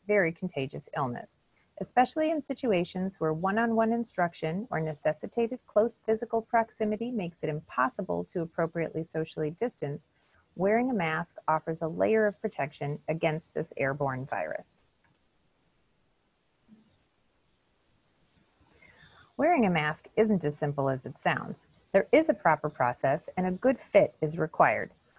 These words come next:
Washing hands before putting on your mask means only clean hands are touching your face, which reduces the chances of covid infection. Likewise,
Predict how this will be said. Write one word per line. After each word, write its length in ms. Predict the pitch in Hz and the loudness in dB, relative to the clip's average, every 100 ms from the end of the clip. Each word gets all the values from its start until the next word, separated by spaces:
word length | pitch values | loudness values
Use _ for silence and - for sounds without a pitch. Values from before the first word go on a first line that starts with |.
| _ | _
Washing 380 | 185 202 226 349 | 6 6 4 0
hands 340 | 269 185 202 - | 2 2 0 0
before 280 | 208 180 | 0 2
putting 320 | 170 185 175 170 | 2 2 2 0
on 160 | 165 | 0
your 120 | 185 | 0
mask 340 | 190 139 143 - | -2 -2 -4 -6
means 240 | 180 180 185 - | -4 -2 -2 0
only 260 | 208 214 | 2 2
clean 380 | 190 - 339 330 | 0 -4 0 2
hands 400 | 180 127 - - | 0 -2 -4 -8
are 80 | 156 | -10
touching 380 | - 147 - 139 | -2 -2 0 -4
your 100 | 147 | -4
face, 400 | - 196 - - _ _ _ | 4 4 4 -8 _ _ _
which 180 | 196 - | -2 -2
reduces 460 | 208 320 320 180 | 0 0 0 -4
the 100 | - | -4
chances 460 | 147 139 135 - 190 | -4 -4 -4 -6 -10
of 100 | 202 | -4
covid 320 | - 127 151 | 0 0 0
infection. 640 | 208 226 294 294 - - - _ _ _ _ | -2 2 0 0 -6 -8 -10 _ _ _ _
Likewise, 600 | 226 247 - 120 127 175 | 6 6 2 2 0 -4